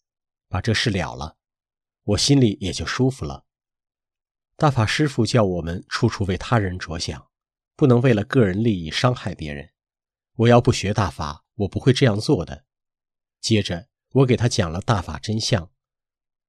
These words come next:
送了他一份明慧周报，他高兴地拿着走了。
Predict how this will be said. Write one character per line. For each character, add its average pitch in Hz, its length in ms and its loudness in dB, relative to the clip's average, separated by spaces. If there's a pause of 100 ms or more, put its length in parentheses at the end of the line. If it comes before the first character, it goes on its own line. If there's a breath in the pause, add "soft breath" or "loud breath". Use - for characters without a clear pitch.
(140)
送 135 240 2
了 104 60 2
他 110 160 2
一 101 120 0
份 107 280 0
明 101 160 -4
慧 104 180 -4
周 131 160 0
报， 123 180 -2 (380)
他 120 140 0
高 160 180 4
兴 117 240 -2
地 80 160 -12
拿 80 160 -8
着 107 100 -4
走 67 240 -8
了。 69 200 -14